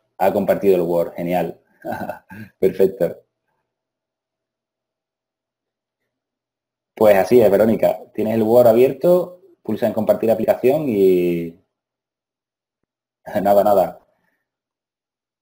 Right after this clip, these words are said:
No te preocupes. Genial. Venga, eso, otro, otro detalle. Si, y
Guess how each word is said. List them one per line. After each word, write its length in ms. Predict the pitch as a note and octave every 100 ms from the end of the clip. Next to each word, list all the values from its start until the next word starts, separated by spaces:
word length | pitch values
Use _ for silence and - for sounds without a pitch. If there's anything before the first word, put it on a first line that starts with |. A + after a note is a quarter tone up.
| _ _ _ _ _ -
No 100 | F#2+
te 80 |
preocupes. 400 | F#2+ F#2 E2 E2 - _ _ _ _ _ _ _ _ _ _ _ _ _ _ _ _ _ _ _ _ _ _ _ _
Genial. 440 | F2 F#2+ G2+ E2 - _ _ _ _ _ _ _ _ _ _ _ _ _ _ _ _ _ _ _ _ _
Venga, 320 | F2+ G2+ F2+ - _ -
eso, 400 | A2+ D#3+ - -
otro, 280 | A2+ B2+ -
otro 200 | B2 B2+
detalle. 360 | B2+ C#3 A2+ G2
Si, 640 | A2 G#2 G#2 G2+ G2 F#2+
y 640 | G#2 G2+ G2 F#2+ F#2 F2+